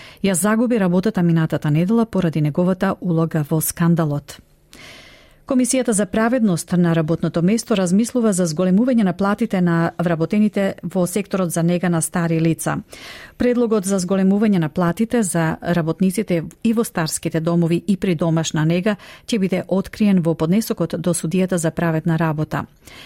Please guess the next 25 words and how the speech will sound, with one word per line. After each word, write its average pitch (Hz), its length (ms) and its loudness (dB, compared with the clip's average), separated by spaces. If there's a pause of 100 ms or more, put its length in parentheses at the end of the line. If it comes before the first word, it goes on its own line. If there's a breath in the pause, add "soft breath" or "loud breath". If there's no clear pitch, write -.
(280 loud breath)
Лабористичката 214 640 0
министерка 180 680 0
Тања 170 260 0
Плиберсек 208 680 0
за 165 260 -2
Каналот 170 420 0
седум 175 300 0
изјави 220 480 0
дека 170 320 -2 (280 loud breath)
доколку 185 440 0
комисијата 180 680 0
ја 151 120 2
донесе 208 460 0
таа 143 300 -4
одлука, 214 540 0 (320 loud breath)
владата 220 420 0
ќе 208 140 -2
ги 170 140 2
најде 196 360 2
потребните 170 560 -2
пари 151 360 -2 (260 loud breath)
и 214 100 0
ќе 214 100 -2
го 190 100 -2
финансира 190 640 0